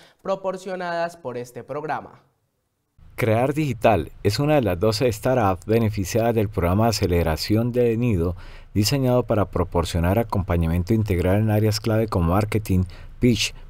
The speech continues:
Speaker 2: ventas y modelos de negocio. El enfoque multidisciplinario ha permitido al startup no solo fortalecer sus estrategias, sino también abrir puertas a nuevas oportunidades.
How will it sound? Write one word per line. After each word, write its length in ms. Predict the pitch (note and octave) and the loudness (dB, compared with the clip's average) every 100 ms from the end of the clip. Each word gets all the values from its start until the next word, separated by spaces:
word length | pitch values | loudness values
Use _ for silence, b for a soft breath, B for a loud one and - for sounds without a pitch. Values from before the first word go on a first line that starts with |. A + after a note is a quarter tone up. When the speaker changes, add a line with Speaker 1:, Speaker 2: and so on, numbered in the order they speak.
| - | 0
Speaker 2:
ventas 460 | A2 A#2+ B2+ B2 | 2 2 0 0
y 60 | A2+ | 0
modelos 400 | G2 F#2+ G2+ G#2 | 2 2 2 2
de 100 | A2 | 2
negocio. 540 | A2+ G2 D#2+ - A1+ b b b b b | 2 0 0 -4 -8 b b b b b
El 140 | F2 F2 | -2 0
enfoque 400 | E2+ G#2 G#2+ A#2 | 2 0 2 2
multidisciplinario 1080 | G#2 F#2 F#2 E2+ - D#2+ E2+ E2+ G2+ A#2 | 2 2 0 -2 -2 -2 0 2 2 4
ha 60 | A2 | 2
permitido 640 | A2 B2 A#2 G#2 A2 A2+ | 2 0 0 0 2 2
al 100 | A2 | 2
startup 460 | G2 - A2 G#2+ F#2 B B B - | 0 0 2 2 0 B B B -2
no 80 | B2+ | 0
solo 260 | C#3 C3+ | 2 2
fortalecer 600 | B2+ A2 G#2 F#2 E2 G2+ | 2 0 2 2 2 0
sus 240 | G2+ A#2+ A2+ | 0 -2 -2
estrategias, 760 | G#2 F#2 A2 G#2+ F2 F2+ F2 B B B | -2 -2 0 2 2 0 -2 B B B
sino 240 | - B2 B2+ | -2 0 2
también 340 | B2 A#2+ A#2+ | 2 2 2
abrir 300 | A#2+ A2 G#2+ | 2 2 0
puertas 400 | A2+ A2 A#2+ A2+ | 0 0 0 0
a 80 | F2+ | 2
nuevas 340 | F2+ G#2 G#2+ | 2 2 2
oportunidades. 960 | G#2+ A2 A2 A2 G#2 G2 D#2 A1 - - | 0 0 0 2 4 4 0 -4 -12 -18